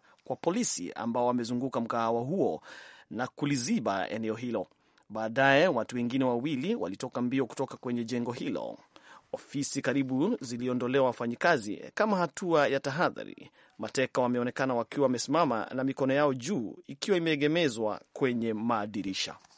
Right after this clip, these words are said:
Wanaharakati,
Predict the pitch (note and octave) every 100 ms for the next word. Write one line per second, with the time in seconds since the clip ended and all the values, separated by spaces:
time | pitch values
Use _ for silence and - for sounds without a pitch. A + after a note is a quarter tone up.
0 | - - - - - - - - - -
1 | - - - - C#3+ F#3 G3+ G#3+ C4+ D#4
2 | - C3+ C3